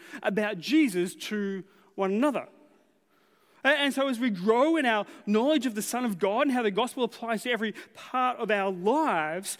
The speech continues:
and as we live those truths out in our lives, we can speak those truths, we can truth those truths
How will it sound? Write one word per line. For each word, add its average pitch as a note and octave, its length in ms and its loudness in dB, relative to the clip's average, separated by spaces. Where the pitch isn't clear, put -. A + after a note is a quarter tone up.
and B3 80 2
as G#3 80 0
we A#3 80 0
live A3+ 380 2
those A#3+ 320 2
truths B3+ 500 0
out C4 320 0
in A3 140 -2
our G#3+ 320 2
lives, B3 400 2
we A3 80 -2
can G#3+ 240 0
speak - 540 0
those A#3+ 180 -2
truths, G3+ 240 -6
we G3+ 80 -4
can G#3+ 160 0
truth D4 480 2
those A3+ 300 2
truths G3+ 760 -2